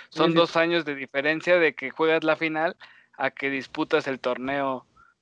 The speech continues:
Speaker 1: el torneo primero de tu región y después vas a un Mundial de Clubes, ¿no?
Speaker 2: Sí, y que ya la, eh, la concacaf ya no sé qué quiere hacer.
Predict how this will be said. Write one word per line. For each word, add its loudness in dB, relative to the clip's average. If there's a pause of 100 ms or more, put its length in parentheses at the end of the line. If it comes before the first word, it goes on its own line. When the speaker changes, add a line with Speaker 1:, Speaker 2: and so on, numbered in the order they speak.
(120)
Speaker 1:
el 0
torneo 2
primero 4
de 2
tu -6
región 0
y -4
después -2
vas 0
a -2
un -6
Mundial -8
de -16
Clubes, -10
¿no? -18 (600)
Speaker 2:
Sí, 2
y -4
que -2
ya 4
la, 0
eh, -2
la -2
concacaf 4
ya 6
no -2
sé -8
qué -14
quiere 0
hacer. 0